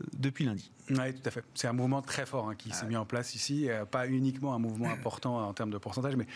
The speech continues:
Speaker 2: il y a, il y a vraiment quelque chose de fond. Vous en parliez, euh, plus grosse collecte historique pour
Speaker 1: Oui.
Speaker 2: des fonds, euh, des volumes qui ne sont pas démentis tout au long de la semaine, euh, des rotations à l'intérieur de la rotation elle-même.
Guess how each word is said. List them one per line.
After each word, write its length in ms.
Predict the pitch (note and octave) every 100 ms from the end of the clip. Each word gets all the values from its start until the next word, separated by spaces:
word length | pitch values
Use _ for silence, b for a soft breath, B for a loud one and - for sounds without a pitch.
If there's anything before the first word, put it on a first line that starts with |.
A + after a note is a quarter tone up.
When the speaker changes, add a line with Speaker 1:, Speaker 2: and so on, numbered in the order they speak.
| B B
Speaker 2:
il 140 | -
y 100 | A2+
a, 80 | A#2
il 40 | A#2+
y 40 |
a 40 |
vraiment 200 | A2+ A#2 A#2
quelque 120 | A2+
chose 180 | B2 A2
de 80 |
fond. 220 | G#2+ C3+ B2+
Vous 140 | A2+
en 80 | G#2+
parliez, 380 | A2 G#2+ B2+ B2
euh, 100 | G2+ B B B -
plus 140 | -
grosse 240 | A2 A#2 -
collecte 360 | B2+ B2+ - A2+
historique 440 | C3 - B2 A#2+
pour 160 | - A#2
Speaker 1:
Oui. 80 | F#3+
Speaker 2:
des 60 |
fonds, 500 | G#2 C3+ C3 D3 D3 B2+
euh, 360 | A2+ A2 A2
des 100 | A#2+
volumes 320 | B2 B2+ B2
qui 140 | A#2+ A2+
ne 40 |
sont 220 | G2+ -
pas 140 | G#2+ B2
démentis 340 | A#2 A2+ C3
tout 160 | - -
au 40 |
long 60 | A#2
de 60 |
la 80 | A2+
semaine, 280 | - C3 D3 - B B B
euh, 280 | A#2+ A2 A2
des 140 | A2 C#3+
rotations 540 | C3+ D3+ D3 - C#3
à 20 |
l'intérieur 340 | B2 A#2+ B2 A#2+
de 60 |
la 100 | A#2+
rotation 440 | A2+ A#2 A#2+ B2+ A#2
elle-même. 400 | A#2 C#3+ E3